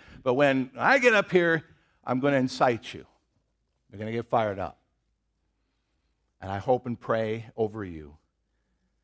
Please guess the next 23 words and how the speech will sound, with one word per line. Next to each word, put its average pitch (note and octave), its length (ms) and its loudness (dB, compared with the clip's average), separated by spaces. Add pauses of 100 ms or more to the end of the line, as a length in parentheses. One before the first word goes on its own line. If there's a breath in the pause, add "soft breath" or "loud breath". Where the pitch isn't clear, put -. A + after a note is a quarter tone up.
(260)
that - 140 -20
you're F#2 40 -18
gonna F#2 140 -12
do F2 140 -14
something. E2 400 -18 (420)
That G2+ 80 -8
when G#2 160 -6
you C#3+ 100 2
leave F3+ 280 -4
here D#3 180 -4
today, A#2 600 -4 (760)
that G#2+ 240 -6
you D#3 80 0
will D3 220 -2
be B2+ 400 -2
a - 20 -4
nuclear B2 760 -2
weapon A2 540 -4
in E2+ 120 -10
the E2+ 80 -10
hands E2+ 340 -12
of E2 100 -20
God. C#2+ 380 -14